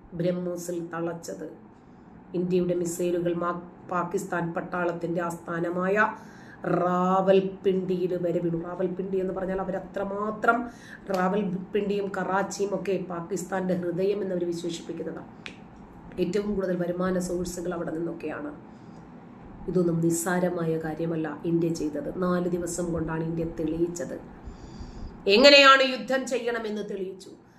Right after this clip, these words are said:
ആറ് ദിവസം കൊണ്ട് ഇസ്രായേൽ ആറ്, ഏഴ്, എട്ട് ഇസ്ലാമിക രാജ്യങ്ങളെ ചൂണ്ടുവിരലിൽ നിർത്തിയെങ്കിൽ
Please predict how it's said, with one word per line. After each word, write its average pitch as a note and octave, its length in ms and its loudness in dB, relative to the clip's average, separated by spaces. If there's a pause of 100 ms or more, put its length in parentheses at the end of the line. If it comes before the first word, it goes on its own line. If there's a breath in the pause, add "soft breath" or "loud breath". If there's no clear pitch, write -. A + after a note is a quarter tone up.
(580 loud breath)
ആറ് D4 400 12
ദിവസം D#4+ 440 2
കൊണ്ട് D4+ 240 6
ഇസ്രായേൽ D4 580 8 (3000)
ആറ്, F#3+ 240 2 (120)
ഏഴ്, F#3+ 180 6 (160)
എട്ട് A#3+ 360 8 (280)
ഇസ്ലാമിക A#3+ 640 6 (100)
രാജ്യങ്ങളെ G#3+ 560 2 (180)
ചൂണ്ടുവിരലിൽ G3+ 760 -2
നിർത്തിയെങ്കിൽ F3+ 600 -4